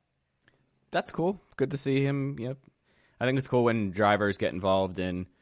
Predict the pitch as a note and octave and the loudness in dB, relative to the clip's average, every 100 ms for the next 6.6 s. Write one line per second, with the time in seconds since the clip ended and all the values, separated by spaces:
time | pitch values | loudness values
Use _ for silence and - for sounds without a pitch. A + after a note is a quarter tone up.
0 | _ _ _ _ _ _ - F#2 F#2+ - | _ _ _ _ _ _ -6 -2 -2 -2
1 | F#2+ F2+ - G2 F#2 F2+ F2 F2 - E2+ | -4 -4 -4 -4 -4 -4 -6 -8 -8 -10
2 | E2+ F#2+ F2 - - E2+ E2 - E2 E2 | -8 -8 -8 -8 -8 -4 -4 -4 -4 -2
3 | E2 E2+ - _ _ _ _ _ _ _ | -4 -8 -14 _ _ _ _ _ _ _
4 | - E2 D#2+ D2 C#2 _ _ - - E2+ | -10 -8 -6 -8 -12 _ _ -12 -8 -8
5 | - - D#2+ D2+ D#2 - D#2 E2 D#2 D2+ | -8 -8 -8 -8 -10 -8 -8 -6 -6 -8
6 | D#2 D2+ - D#2+ D#2 D#2 | -10 -10 -8 -6 -6 -8